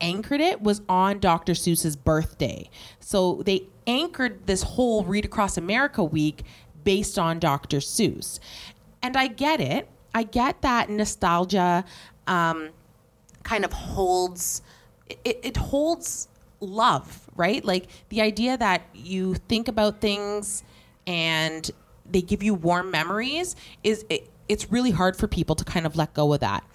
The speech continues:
So I remember telling someone that I had thrown away all the kids' Doctor Seuss books after doing my research, and people were like, "What? Like, why would you do that?"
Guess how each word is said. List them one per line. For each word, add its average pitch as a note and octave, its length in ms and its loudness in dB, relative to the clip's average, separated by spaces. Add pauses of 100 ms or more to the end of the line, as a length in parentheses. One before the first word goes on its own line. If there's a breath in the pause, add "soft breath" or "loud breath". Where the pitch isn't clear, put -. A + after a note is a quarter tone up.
(380 loud breath)
So E3+ 580 2
I G3 100 2
remember A3+ 480 0
telling F#3 320 0
someone E3+ 380 0
that D#3 160 0
I E3 140 4
had E3+ 220 0
thrown E3 300 2
away D3+ 320 2
all C#3+ 200 2
the D#3 100 -2
kids' C#3+ 420 -2
Doctor C3 320 0
Seuss - 400 0
books - 480 -2 (340 loud breath)
after D3 300 0
doing D3+ 240 0
my C3+ 120 0
research, D#3+ 600 -2 (100)
and F3 120 0
people F#3+ 200 -2
were F#3 120 2
like, D#3+ 180 2
"What? C#3+ 400 0
Like, E3+ 160 2
why D#3+ 340 2
would G3+ 220 2
you F#3 140 4
do G3+ 320 2
that?" - 360 -2